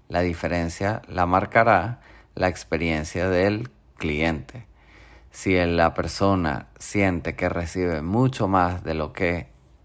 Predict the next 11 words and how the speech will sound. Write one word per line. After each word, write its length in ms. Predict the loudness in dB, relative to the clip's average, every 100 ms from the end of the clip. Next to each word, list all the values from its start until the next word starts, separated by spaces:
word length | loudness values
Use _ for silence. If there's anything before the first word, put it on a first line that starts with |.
| _ _ -8
el 140 | -2
valor 380 | 0 2 0 -2
que 120 | -2
paga, 600 | 4 4 4 0 -4 -6 -16 -20 -20 -20 -20 _
es 140 | 0 2
posible 560 | 2 -2 0 2 2
que 220 | 0 -2 -2
nunca 600 | 0 2 2 0 -4 -4
te 80 |
falten 500 | -6 -2 -2 -4 -8
clientes. 800 | -8 -8 -8 -10 -14 -18 -20 -20